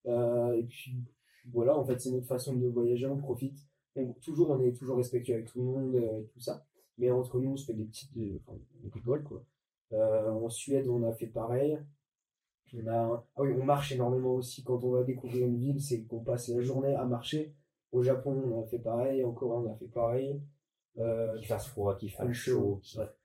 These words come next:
Speaker 2: peu importe.
Speaker 1: <coughs> Au Japon, il faisait tellement chaud. On est, on a eu combien au max ?
Speaker 2: Quarante. C'est un quarante et un avec soixante-dix, quatre-vingts pour l'humidité.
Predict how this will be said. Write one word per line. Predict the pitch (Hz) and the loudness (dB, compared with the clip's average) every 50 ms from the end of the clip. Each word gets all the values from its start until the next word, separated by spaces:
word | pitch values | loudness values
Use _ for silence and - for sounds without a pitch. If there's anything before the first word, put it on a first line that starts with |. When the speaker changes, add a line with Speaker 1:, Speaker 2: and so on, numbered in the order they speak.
| _ _ _ _ _ _ _ _ _ | _ _ _ _ _ _ _ _ _
Speaker 2:
peu | - 95 | -8 -8
importe. | 87 90 - 92 87 - - - - _ - - - - - | -8 -6 -4 -6 -6 -6 -8 -18 -20 _ -18 -18 -8 6 10
Speaker 1:
<coughs> | - - - - - 131 - - - | 10 10 10 8 6 4 4 2 2
Au | 165 156 | 2 4
Japon, | 143 147 147 139 - 190 | 6 6 6 8 8 8
il | 175 143 | 8 8
faisait | 123 123 123 120 | 6 4 4 4
tellement | 165 160 151 147 143 | 4 4 4 4 2
chaud. | 143 - - 170 175 170 - - - _ - - - - - _ _ _ - _ _ _ _ - - | 2 4 6 6 6 6 2 -2 -14 _ -20 -20 -20 -20 -20 _ _ _ -20 _ _ _ _ -18 -12
On | 98 101 104 107 | -8 -6 -4 -2
est, | 110 113 - 120 | -2 -2 -2 -2
on | 123 131 131 | -2 0 0
a | 131 | 0
eu | 131 | -2
combien | 123 - 170 180 190 | -2 0 2 4 4
au | 165 151 | 4 2
max ? | 165 180 180 - - - - _ _ _ _ _ _ _ _ _ _ _ _ _ _ _ _ _ _ _ | 0 -2 -2 -4 -10 -18 -20 _ _ _ _ _ _ _ _ _ _ _ _ _ _ _ _ _ _ _
Speaker 2:
Quarante. | - 98 90 87 87 85 - _ _ _ | -8 -6 -6 -6 -8 -12 -14 _ _ _
C'est | _ - 95 90 87 87 87 - _ | _ -4 -2 -2 0 -2 -4 -6 _
un | - 95 95 95 92 92 92 | -8 -6 -4 -4 -4 -6 -6
quarante | - 107 101 101 101 101 - | -4 -4 -4 -4 -4 -6 -4
et | 104 104 104 | -4 -2 -2
un | 101 101 101 | -2 -2 -2
avec | 92 87 87 | -4 -6 -8
soixante-dix, | - - 92 - 95 90 92 90 95 95 - - - - | -10 -12 -12 -8 -4 -4 -4 -4 -4 -6 -8 -10 -10 -8
quatre-vingts | 92 92 - 101 92 87 - _ | -8 -6 -6 -6 -8 -8 -10 _
pour | - 92 | -10 -6
l'humidité. | 95 98 101 110 107 - 123 120 | -4 -4 -4 -4 -6 -6 -8 -8